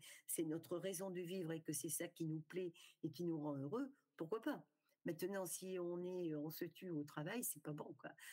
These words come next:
La, la preuve, c'est que <laughs> on y laisse, on y laisse sa santé. Donc, bien réfléchir aux quatre ingrédients, hein.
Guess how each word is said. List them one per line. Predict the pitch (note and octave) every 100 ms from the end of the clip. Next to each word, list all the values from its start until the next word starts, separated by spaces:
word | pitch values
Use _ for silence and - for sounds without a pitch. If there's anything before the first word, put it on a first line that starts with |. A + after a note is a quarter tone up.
| - -
La, | - D#3+ -
la | D#3
preuve, | D3+ -
c'est | - D#3
que | -
<laughs> | - - - -
on | - -
y | -
laisse, | - - - - - -
on | G3+
y | F#3
laisse | F3+
sa | - E3+
santé. | - D#3+ - D3 - -
Donc, | F#3+ G#3 A3
bien | G#3 C4+
réfléchir | B3+ - A3 D4
aux | F#3+
quatre | E3+ G#3+ -
ingrédients, | F#3+ F3+ E3+ E3 D#3
hein. | F3